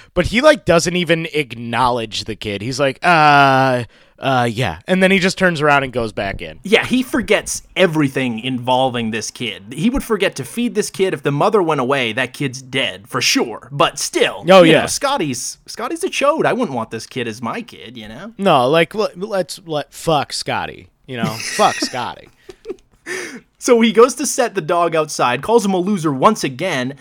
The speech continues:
Speaker 2: and then Lou, in his dog voice, calls him a cat person. They're very flippant about how close humans can hear the dogs actually talking English.
Speaker 1: Dude,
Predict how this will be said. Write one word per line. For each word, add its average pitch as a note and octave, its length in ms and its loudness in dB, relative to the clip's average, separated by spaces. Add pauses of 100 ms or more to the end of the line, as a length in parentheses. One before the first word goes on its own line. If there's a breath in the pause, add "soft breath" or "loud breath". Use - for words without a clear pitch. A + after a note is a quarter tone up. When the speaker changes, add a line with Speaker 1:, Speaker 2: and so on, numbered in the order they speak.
(140 soft breath)
Speaker 2:
and D#3+ 120 -6
then E3 180 -2
Lou, F3+ 380 0 (440 soft breath)
in D3 120 -2
his C#3 300 -2
dog D#3 600 0
voice, B2+ 320 -4
calls D#3 320 -4
him E3 160 -6
a B2 40 -4
cat G3+ 380 -4
person. A2 440 -12
They're G3 160 4
very D#4+ 420 -2
flippant A#3 540 -2
about C#3 480 -2 (600 soft breath)
how G#3 300 4
close F3 520 0
humans E3+ 400 -4
can D3 160 -4
hear G#3 600 -4
the E3+ 160 -2
dogs F3 440 -2
actually D#3+ 320 -6
talking E3 420 -6
English. F#3 560 -6
Speaker 1:
Dude, G#3+ 260 6